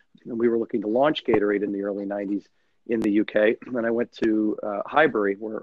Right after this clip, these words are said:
Arsenal played at the time, for the start, the first match of the Premier League season against Norwich. Those were the only two matches I had ever been to, uh, live, other than, uh, uh, two World Cup games in Germany before I joined Arsenal and, and went to my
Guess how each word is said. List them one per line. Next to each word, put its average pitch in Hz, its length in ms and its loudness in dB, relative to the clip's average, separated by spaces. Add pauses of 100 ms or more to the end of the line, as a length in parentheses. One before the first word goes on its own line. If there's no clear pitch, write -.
Arsenal 110 320 -6
played 107 240 -6
at 104 80 -8
the - 80 -20
time, 104 300 -8
for - 140 -8
the 110 100 -10
start, 120 360 2 (600)
the 107 40 -6 (100)
first 139 260 4
match 123 320 4
of 110 60 -2
the 107 60 -2
Premier 156 320 0
League 101 200 0
season 107 320 -6
against 101 320 -6
Norwich. 123 440 4 (300)
Those 151 140 0
were 147 80 6
the 131 100 4
only 151 220 6
two - 180 2
matches 131 400 -2
I 123 160 2
had 117 160 2
ever 113 240 2
been 127 320 2
to, 101 300 0 (580)
uh, 120 180 -2
live, 120 460 6
other 131 300 2
than, 113 320 -4 (120)
uh, 101 220 -6 (160)
uh, 104 220 -6 (120)
two 147 200 2
World 143 280 0
Cup 107 220 -6
games 107 400 -8 (460)
in 110 160 -4
Germany 113 460 0
before 104 440 0
I 104 60 0
joined 107 400 -6
Arsenal 110 420 -2
and, 101 160 -10
and 101 160 -10
went 101 220 -10
to - 100 -12
my 101 140 -8